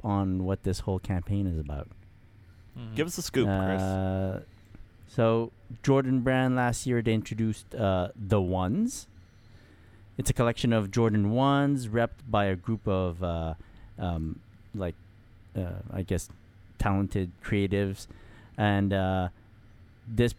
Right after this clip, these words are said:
Speaker 1: these people get to, they're, like, get to design a Jordan one.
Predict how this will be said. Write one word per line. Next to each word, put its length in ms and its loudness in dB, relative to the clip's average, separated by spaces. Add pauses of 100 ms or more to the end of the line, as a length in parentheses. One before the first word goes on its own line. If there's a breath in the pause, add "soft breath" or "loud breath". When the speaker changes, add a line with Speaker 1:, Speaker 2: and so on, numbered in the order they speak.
(140)
Speaker 1:
these 200 0
people 340 0
get 260 0
to, 420 0
they're, 240 2
like, 260 -2 (260)
get 160 0
to 80 -2
design 880 2
a 80 0
Jordan 460 2
one. 340 0